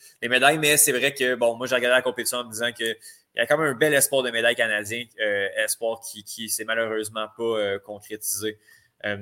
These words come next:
il y avait également, euh, Olivia, euh, Asselin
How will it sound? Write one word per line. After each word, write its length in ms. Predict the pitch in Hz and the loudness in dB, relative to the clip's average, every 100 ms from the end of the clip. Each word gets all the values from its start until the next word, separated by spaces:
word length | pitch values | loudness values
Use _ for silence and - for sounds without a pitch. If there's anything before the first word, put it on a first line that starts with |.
| 98 - | -12 -4
il 40 | |
y 40 | 110 | 0
avait 120 | 120 | 2
également, 400 | 127 135 156 160 135 | 4 4 4 2 4
euh, 280 | 123 120 | 4 4
Olivia, 380 | 127 120 117 139 | 2 -2 -2 4
euh, 500 | 147 143 127 120 117 113 | 6 6 4 4 4 4
Asselin 380 | 120 - 147 | 2 2 0